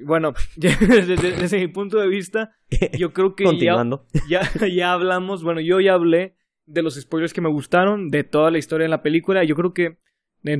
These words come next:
Speaker 2: Sí.
Speaker 1: desde mi punto de vista, si sigo hablando de esto, ya no voy a tener nada más que comentar o que decir. Entonces yo,
Speaker 2: Sí.
Speaker 1: yo estoy satisfecho con lo que dijimos.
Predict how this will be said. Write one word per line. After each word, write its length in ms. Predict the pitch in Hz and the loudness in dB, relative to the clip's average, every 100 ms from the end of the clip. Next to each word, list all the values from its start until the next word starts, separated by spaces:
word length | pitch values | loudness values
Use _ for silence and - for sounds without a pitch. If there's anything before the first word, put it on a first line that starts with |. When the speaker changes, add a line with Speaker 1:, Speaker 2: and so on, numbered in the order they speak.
| 120 135 139 | -2 0 0
Speaker 2:
Sí. 220 | 131 123 | 0 -2
Speaker 1:
desde 120 | 120 | 0
mi 80 | 139 | 0
punto 240 | 131 170 180 | 2 2 2
de 40 | |
vista, 160 | 180 170 | 0 -4
si 100 | 143 | -2
sigo 160 | 170 | 0
hablando 320 | 170 170 170 165 | 2 0 0 0
de 80 | |
esto, 360 | 156 - 185 180 _ _ _ _ _ _ _ 135 | -2 -4 -10 -10 _ _ _ _ _ _ _ 0
ya 260 | 151 156 | 2 2
no 160 | 160 156 | 0 -2
voy 160 | 156 160 | 0 0
a 20 | |
tener 220 | 151 151 | -2 -4
nada 220 | 151 151 | -4 -2
más 240 | 147 139 _ - | -4 -6 _ -8
que 100 | 151 | -6
comentar 340 | 156 143 139 | -4 -4 -2
o 80 | 143 | -2
que 100 | 147 | -2
decir. 280 | 131 - - | -4 -6 -20
Entonces 340 | _ _ 139 131 | _ _ _ -6
yo, 260 | 143 143 151 | -2 -2 -4
Speaker 2:
Sí. 100 | 135 | -4
Speaker 1:
yo 60 | 147 | -2
estoy 180 | 160 | -2
satisfecho 480 | 151 151 139 135 - _ | -2 -2 -4 -6 -10 _
con 100 | 123 | -10
lo 60 | |
que 80 | 123 | -6
dijimos. 420 | 120 123 120 _ | -2 -4 -6 _